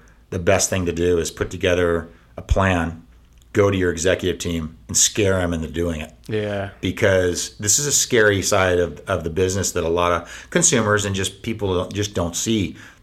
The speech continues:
Speaker 1: Brand executives don't see it, or if they, they hear about it, but they, they wanna put their heads in the sand, you know? Um, there's, there's a lot of, uh, of, of things that can happen out there. There's a lot of, uh, expense involved, but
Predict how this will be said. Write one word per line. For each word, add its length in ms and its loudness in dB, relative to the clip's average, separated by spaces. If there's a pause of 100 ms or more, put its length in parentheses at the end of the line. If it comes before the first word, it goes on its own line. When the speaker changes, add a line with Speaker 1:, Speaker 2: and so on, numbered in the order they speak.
(100)
Speaker 1:
Brand 220 4
executives 500 0
don't 240 -2
see 240 0
it, 160 0
or 220 0
if 80 -4
they, 260 -2 (260)
they 140 0
hear 200 4
about 240 4
it, 100 2
but 100 -8
they, 240 0
they 140 -4
wanna 180 0
put 180 -2
their 100 -2
heads 200 0
in 60 -6
the 60 -6
sand, 340 -6
you 80 -10
know? 260 -6 (360)
Um, 580 -2 (180)
there's, 440 0
there's 200 -2
a 40 2
lot 380 4
of, 320 2
uh, 540 2
of, 680 -6
of 360 -6
things 240 -2
that 80 -4
can 120 -6
happen 320 2
out 200 0
there. 300 2 (320)
There's 300 0
a 40 0
lot 340 2
of, 240 0
uh, 180 0
expense 600 0
involved, 640 2 (300)
but 500 2